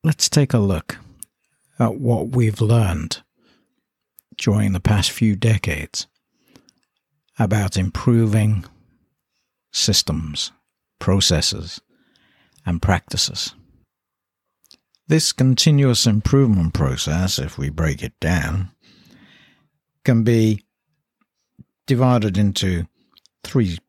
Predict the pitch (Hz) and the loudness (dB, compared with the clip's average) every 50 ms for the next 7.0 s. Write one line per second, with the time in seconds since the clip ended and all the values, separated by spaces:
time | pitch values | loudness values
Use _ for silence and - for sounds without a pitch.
0 | _ _ - - 147 135 113 90 - - - - - - - - - - - _ | _ _ -6 -2 0 0 0 0 -2 -6 -12 -12 -8 -6 -6 -6 -6 -8 -12 _
1 | _ _ _ _ _ _ _ _ _ _ _ _ _ _ _ _ _ _ _ _ | _ _ _ _ _ _ _ _ _ _ _ _ _ _ _ _ _ _ _ _
2 | _ _ _ _ _ _ _ _ _ _ _ _ _ _ - - - 135 123 - | _ _ _ _ _ _ _ _ _ _ _ _ _ _ -6 -2 0 0 2 4
3 | 151 135 127 123 113 - 107 101 104 - - 135 123 110 110 104 92 - 92 80 | 4 4 4 2 2 0 0 -2 -2 0 0 0 0 2 0 0 0 0 -2 -2
4 | 76 - 87 87 95 104 110 113 117 113 110 110 101 - 71 76 78 87 92 87 | -4 -6 -6 -2 0 0 2 2 2 2 2 2 0 -4 -6 -6 -4 -4 -4 -2
5 | 76 71 - - - 107 87 90 90 - - - - 87 87 85 85 85 85 82 | -2 -4 -4 -2 -2 0 0 0 0 -2 -4 -2 -2 0 0 0 0 0 0 0
6 | 87 90 85 80 85 87 82 85 90 98 101 90 78 - - - - - - | 0 0 -2 -2 -2 -2 -2 -2 0 0 0 0 0 -2 -4 -4 -4 -6 -12